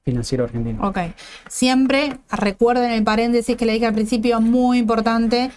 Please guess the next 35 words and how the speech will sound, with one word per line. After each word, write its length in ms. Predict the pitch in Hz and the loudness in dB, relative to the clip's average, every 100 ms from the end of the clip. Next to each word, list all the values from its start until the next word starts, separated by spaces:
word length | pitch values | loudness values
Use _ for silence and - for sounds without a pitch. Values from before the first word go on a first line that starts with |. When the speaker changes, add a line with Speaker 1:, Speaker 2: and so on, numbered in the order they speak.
| _ | _
Speaker 2:
entender 440 | 220 196 196 214 220 | -2 2 2 2 2
el 180 | 220 | 2
riesgo 520 | 214 262 247 214 202 190 | 2 2 2 2 0 0
que 100 | 190 | 0
tiene 320 | 208 208 202 | 0 0 -2
esto, 280 | 190 - 196 | -4 -4 -2
¿no? 200 | 220 220 | 0 0
Sí, 240 | 254 233 | 0 0
tiene 220 | 226 240 | 0 2
para 160 | 214 208 | 2 0
crecer 260 | 196 214 | 0 0
un 60 | 233 | 0
cuarenta 320 | 214 214 226 | 2 2 2
por 140 | 214 208 | 0 0
ciento, 440 | 240 240 247 269 - - - _ | 0 0 0 -2 -4 -20 -20 _
pero, 400 | 226 226 240 294 - - - | 2 4 2 0 -6 -16 -6
eh, 220 | 190 185 | -2 -2
¿a 100 | - | 0
qué 140 | 196 208 | 0 2
costo? 640 | 269 285 285 - 302 311 - _ _ | 2 2 -2 -2 -2 -2 -10 _ _
Si 280 | - - 214 | -8 0 0
esto 260 | 214 220 214 | 0 0 -2
se 200 | 214 202 | 0 0
da, 340 | 226 254 262 | 2 2 0
si 100 | 254 | 0
las 160 | 202 202 | -2 -2
elecciones 440 | 196 - 226 220 | -2 -2 -2 0
no 160 | 220 214 | 0 2
son 180 | 240 | 0
como 160 | 233 214 | 2 0
el 80 | 202 | 0
mercado 720 | 196 196 220 214 202 196 190 | -2 0 0 0 0 0 0
cree 320 | 233 247 254 | 2 2 2
y 80 | 220 | 0
sale, 400 | 220 220 214 196 | 0 0 0 -2